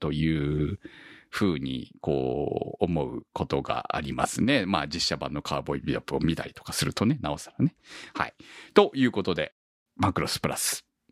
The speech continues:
オーブイエー版も四話あるんで、これはこれでまた魅力はあるんですけれども、今回はあえてムービーエディションの方で特集とさせていただきます。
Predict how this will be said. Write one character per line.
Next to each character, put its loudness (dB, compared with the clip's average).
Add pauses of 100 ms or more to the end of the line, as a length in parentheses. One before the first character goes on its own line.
(380)
オ 8
ー 4
ブ 0
イ 4
エ 4
ー 0
版 0
も 2 (380)
四 4
話 -8
あ 4
る -2
ん -10 (420)
で、 2
こ 4
れ 2
は 4
こ 0
れ 2
で 2
ま 2
た 0
魅 4
力 -2
は 2
あ 2
る -2
ん -8
で -10
す -14
け -4
れ 0
ど 2
も、 0 (460)
今 4
回 -4
は -2
あ 4
え 0
て -16
ム 2
ー 0
ビ 2
ー 0
エ -2
デ -10
ィ -8
シ -10
ョ -8
ン -8
の -6
方 0
で -10 (480)
特 0
集 0
と -2 (320)
さ 0
せ -2
て 0
い -2
た -2
だ -4
き -2
ま 0
す。 -2